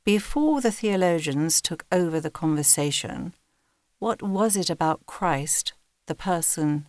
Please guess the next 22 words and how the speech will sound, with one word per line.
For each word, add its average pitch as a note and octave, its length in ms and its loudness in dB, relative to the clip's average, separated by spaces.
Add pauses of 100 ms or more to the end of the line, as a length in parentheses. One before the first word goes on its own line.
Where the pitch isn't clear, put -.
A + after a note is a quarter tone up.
(120)
and D#3 160 2
the D#3 40 6
message, D#3 600 0 (680)
that F#3 140 2
was F3+ 200 2
galvanizing, D3+ 1040 0 (200)
transformative, E3 1000 0 (680)
and F3+ 240 4
so A#3 300 6
appealing F#3+ 720 -2 (420)
that F#3 220 2
it - 120 -4
led F#3 200 2
a F3 80 0
small G#3+ 460 4
band F3+ 420 2
of - 100 -12
Galileans D#3+ 920 0
to E3 180 -6
reshape F3+ 500 -2
the F3 120 -4
world E3+ 520 0